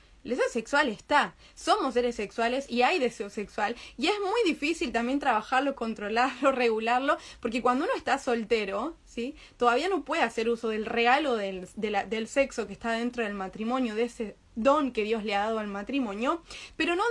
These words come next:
deja de tener el deseo de estar sexualmente con alguien. Entonces ahí viene también, eh, Dios a in-, instarnos, a invitarnos, a, hasta saciarnos en el sentido sexual, en todo sentido,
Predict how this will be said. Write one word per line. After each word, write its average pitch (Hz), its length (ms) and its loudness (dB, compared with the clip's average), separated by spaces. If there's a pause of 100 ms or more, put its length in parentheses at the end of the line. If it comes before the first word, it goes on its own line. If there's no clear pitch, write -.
deja 427 200 2
de 277 80 2
tener 247 260 0
el 320 160 0
deseo 294 480 4
de 233 80 2
estar 240 380 2
sexualmente 220 640 -4
con 185 180 -10
alguien. 180 400 -14 (500)
Entonces 427 600 0
ahí 370 320 6
viene 285 440 2
también, 220 680 -2 (680)
eh, 233 240 0 (240)
Dios 294 240 2 (100)
a 254 200 2
in-, 254 260 2
instarnos, 262 880 2
a 240 120 2
invitarnos, 240 1000 -2 (340)
a, - 260 4
hasta 294 380 4
saciarnos 302 1120 0 (320)
en 247 100 0
el 233 120 0
sentido 247 380 -2
sexual, 247 380 0
en 247 160 0
todo 427 280 4
sentido, 240 720 -4